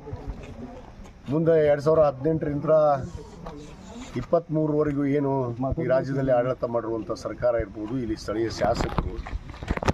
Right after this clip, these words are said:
ಇದನ್ನ ತ್ರೀ ಎಫ್ ಘೋಷಣೆ ಮಾಡಿದ್ರು. ಒಂದು ಆಶ್ರಯ ಲೇಔಟ್, ಆಶ್ರಯ ಲೇಔಟ್ ಆಗಿ ಹಕ್ಕುಪತ್ರ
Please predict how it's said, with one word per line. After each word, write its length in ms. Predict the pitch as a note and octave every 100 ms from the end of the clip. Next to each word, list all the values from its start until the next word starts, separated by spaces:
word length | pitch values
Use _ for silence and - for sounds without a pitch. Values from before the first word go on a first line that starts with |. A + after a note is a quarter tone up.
| - - - B2
ಇದನ್ನ 220 | C#3 E3
ತ್ರೀ 240 | D#3+ C3+
ಎಫ್ 220 | D#3+ B2
ಘೋಷಣೆ 260 | B2+ A#2+ A#2+
ಮಾಡಿದ್ರು. 380 | G#2 F2 D#2 - - - - - - - G#2+
ಒಂದು 100 | A2+
ಆಶ್ರಯ 280 | A#2 - E3+
ಲೇಔಟ್, 320 | D#3+ A#2+ - - - - - - - - - - -
ಆಶ್ರಯ 400 | G2 - C3+ D#3
ಲೇಔಟ್ 340 | D3 C#3+ D3 C#3+
ಆಗಿ 260 | C#3+ D3+
ಹಕ್ಕುಪತ್ರ 520 | F3+ B2+ - D3+ C#3+